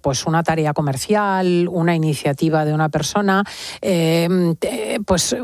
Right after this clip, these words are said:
genera enormes negocios y enormes tradiciones familiares que nos llevan a otros países.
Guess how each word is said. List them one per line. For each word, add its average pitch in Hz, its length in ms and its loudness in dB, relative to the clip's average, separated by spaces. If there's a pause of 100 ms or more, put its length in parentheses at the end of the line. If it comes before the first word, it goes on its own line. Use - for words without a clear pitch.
(160)
genera 190 440 2
enormes 202 400 2
negocios 208 680 2
y - 20 2
enormes 180 360 2
tradiciones 180 540 2
familiares 190 480 2
que 196 120 -2
nos 180 100 2
llevan 175 240 2
a 180 40 2
otros 170 200 -2
países. 185 540 0